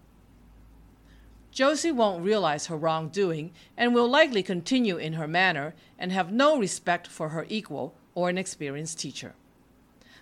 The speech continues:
I tossed myself out while the brand new teacher who replaced me needed her help, and Josie got what she wanted. I may have gotten the short end of the stick,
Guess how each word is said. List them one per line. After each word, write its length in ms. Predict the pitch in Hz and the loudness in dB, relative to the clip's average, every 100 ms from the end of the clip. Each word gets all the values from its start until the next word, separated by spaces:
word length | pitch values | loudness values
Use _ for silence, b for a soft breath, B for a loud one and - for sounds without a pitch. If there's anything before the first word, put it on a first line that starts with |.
| B | B
I 100 | 190 | -4
tossed 380 | 190 247 269 254 | 2 4 4 2
myself 420 | 247 240 202 185 - | 0 2 2 2 -2
out 300 | 151 - - | -2 -4 -12
while 220 | 160 160 156 | -4 -2 -2
the 100 | 143 | 0
brand 320 | 185 202 233 | 4 4 2
new 120 | 226 | -2
teacher 340 | - 180 175 | -4 -6 -6
who 120 | 156 156 | -6 -6
replaced 480 | 139 - 226 - - | -4 -2 -2 -2 -6
me 220 | 139 151 b b | -8 -10 b b
needed 360 | 196 208 156 139 | -2 0 0 -4
her 160 | 160 151 | -6 -4
help, 340 | 160 110 - _ b b b | -4 -6 -10 _ b b b
and 140 | 180 180 | -4 0
Josie 400 | 226 240 240 208 | 2 2 0 -2
got 300 | 175 170 156 | 2 0 0
what 140 | 147 | -6
she 180 | - 160 | -6 -6
wanted. 480 | 147 123 - - - _ b b b b | -4 -8 -10 -16 -20 _ b b b b
I 140 | 175 | -2
may 140 | 185 196 | 0 0
have 200 | 185 156 | 0 -2
gotten 280 | 208 226 | -2 -2
the 80 | 220 | -2
short 400 | - - 196 - 170 | -2 0 0 0 -4
end 240 | 156 156 | -4 -4
of 120 | 147 | -10
the 60 | 151 | -8
stick, 400 | - - - | -8 -6 -10